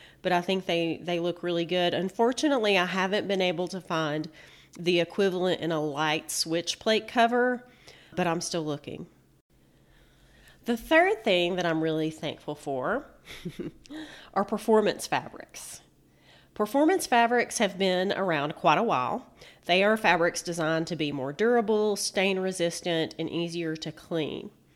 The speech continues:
And years ago, I would say probably ten years ago, they all looked kind of like indoor-outdoor fabrics. You could kind of tell if it was an indoor-outdoor fabric or a performance fabric,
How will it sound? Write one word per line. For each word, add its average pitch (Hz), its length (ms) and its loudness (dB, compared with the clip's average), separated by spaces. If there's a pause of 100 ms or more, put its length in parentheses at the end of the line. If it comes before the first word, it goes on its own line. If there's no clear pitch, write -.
(580)
And 202 220 2
years 254 500 2
ago, 151 460 2
I 403 220 4
would 392 160 0
say 202 400 2
probably 185 500 0
ten 226 340 0
years 180 300 0
ago, 147 560 -2 (1040)
they 220 240 6
all 269 260 6
looked 226 400 0
kind 262 180 2
of 294 80 2
like 262 200 4
indoor-outdoor 190 760 0
fabrics. 147 480 -2
You 190 60 -8
could 220 140 -4
kind 220 140 -2
of 202 120 0
tell 156 400 2
if 156 120 -4
it - 80 -6
was 156 140 -6
an 151 100 -2
indoor-outdoor 165 640 -2
fabric 170 640 0
or 147 60 -4
a 135 40 -8
performance 196 520 -4
fabric, 165 580 -4